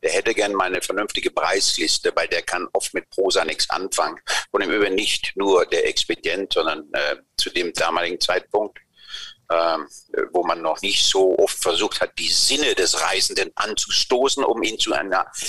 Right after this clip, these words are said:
zu einer Entscheidung zu bewegen. Äh, für den war der Katalog absolut unleserlich. Insofern, äh, war meine Aufgabe, als ich sechsundneunzig dazu kam,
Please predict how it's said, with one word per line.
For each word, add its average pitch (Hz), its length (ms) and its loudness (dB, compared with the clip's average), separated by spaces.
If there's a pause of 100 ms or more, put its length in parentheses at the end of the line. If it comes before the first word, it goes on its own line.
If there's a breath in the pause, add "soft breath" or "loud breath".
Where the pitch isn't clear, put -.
(400 loud breath)
zu 101 320 2
einer 92 240 0
Entscheidung 87 520 0
zu - 140 -4
bewegen. 110 680 -4
Äh, 95 300 2
für - 220 -2
den 98 420 -2
war 95 160 4
der 90 140 2
Katalog 90 500 0
absolut - 360 -2 (100)
unleserlich. - 1080 0
Insofern, 104 600 0 (640 loud breath)
äh, 98 320 6 (180)
war 98 340 4
meine 95 320 0
Aufgabe, 101 420 0
als 90 200 0
ich - 100 0
sechsundneunzig 101 600 0
dazu - 360 -2
kam, 98 400 -2